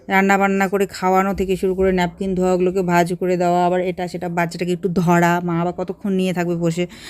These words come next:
তো, উম, তাকে একটু ধরা, একটু ক্রিম, উম, ই করে দেওয়া, পরিষ্কার করে দেওয়া, ম্যাসাজ করে দেওয়া, অনেক ধরনের ইসে থাকে। তো সেইগুলো কিন্তু সবটাই আমি করেছিলাম। তখন মাসির কিন্তু অসুবিধা ছিল, তখন ধরো মাসির, উম, ছেলে মেয়ে দুজনেরই স্কুল পড়ে,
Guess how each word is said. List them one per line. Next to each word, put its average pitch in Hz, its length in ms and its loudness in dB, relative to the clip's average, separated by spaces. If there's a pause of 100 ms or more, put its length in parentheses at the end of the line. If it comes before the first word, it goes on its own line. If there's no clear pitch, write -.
(340)
তো, 220 220 4
উম, 208 240 -2
তাকে 196 220 -2
একটু 202 180 -4
ধরা, 185 420 2
একটু 185 180 -4
ক্রিম, 196 280 -4
উম, 196 540 -4
ই 196 120 -6
করে 185 160 0
দেওয়া, 185 140 2
পরিষ্কার 202 460 -2
করে 185 200 -4
দেওয়া, 175 380 2 (340)
ম্যাসাজ 202 380 -2
করে 185 200 -6
দেওয়া, 180 160 -2
অনেক 233 280 0
ধরনের 202 360 0 (240)
ইসে 190 240 -4
থাকে। 165 300 -8 (500)
তো 220 80 0
সেইগুলো 247 420 4
কিন্তু 262 200 0
সবটাই 240 440 0
আমি 233 140 2
করেছিলাম। 202 640 0
তখন 185 260 -6
মাসির 180 380 -4
কিন্তু 214 220 -2
অসুবিধা 196 380 0
ছিল, 185 300 0 (360)
তখন 202 280 0
ধরো 190 300 2
মাসির, 185 540 -2
উম, 180 360 -2
ছেলে 180 200 0
মেয়ে 180 140 0
দুজনেরই 180 480 2
স্কুল 196 320 -2
পড়ে, 170 300 0